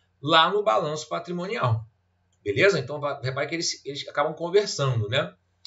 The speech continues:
E, ao mesmo tempo, o resultado patrimonial do período, lá na D G P, ele acaba conversando com o balanço patrimonial também, né? Então, reparem aí que,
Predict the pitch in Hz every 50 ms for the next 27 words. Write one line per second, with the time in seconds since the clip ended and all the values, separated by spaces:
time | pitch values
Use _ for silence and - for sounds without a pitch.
0 | - _ _ - 196 226 240 233 214 196 190 180 165 156 139 131 131 151 170 202
1 | 233 233 226 208 151 113 110 - - _ _ _ _ - 156 143 139 160 190 214
2 | 220 190 185 - - - 170 175 196 233 240 - 202 - - 160 156 - 151 147
3 | 143 139 135 131 131 127 127 131 127 120 120 117 113 110 127 156 190 220 233 220
4 | 151 - 110 - _ _ _ _ _ _ _ - 110 120 123 123 120 113 110 110
5 | 117 123 117 110 120 117 113 113 113 113 127 151 185 196 147 - - - _ _
6 | - - 165 160 - 156 156 156 160 156 - - 156 156 156 165 175 175 - -
7 | - - 151 147 160 185 190 170 127 110 - - _ _ _ _ _ _ _ -
8 | 165 165 165 160 165 156 143 135 135 139 135 - - - 135 139 135 - 143 135
9 | 131 135 135 135 131 131 135 131 135 165 165 135 104 104 101 98 95 92 92 107
10 | 117 127 135 - - _ _ _ _ _ _ - 135 147 160 156 143 - 151 147
11 | 147 147 143 139 147 143 - 175 190 208 214 -